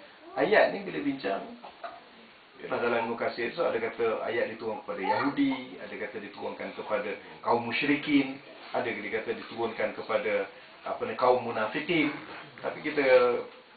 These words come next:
mengambil pendapat para ulama kata al-ibrah bi umumil lafaz. Pengajarannya berdasarkan umumnya ayat ini, iaitu siapa saja menentang Islam, menentang Allah dan Rasulnya.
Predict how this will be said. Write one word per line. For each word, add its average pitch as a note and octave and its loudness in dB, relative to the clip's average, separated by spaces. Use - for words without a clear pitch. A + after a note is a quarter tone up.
mengambil B2 2
pendapat A#2 2
para A#2 -2
ulama G#2+ 0
kata - 0
al-ibrah A2 -2
bi A2 -8
umumil G2+ -10
lafaz. - -10
Pengajarannya A#2+ 4
berdasarkan C3+ 6
umumnya - 6
ayat A#2 0
ini, F#2+ -12
iaitu - -2
siapa - 4
saja A#2+ 2
menentang A2+ 0
Islam, - -4
menentang - 4
Allah A#2+ 6
dan G#2+ 4
Rasulnya. G#2+ -2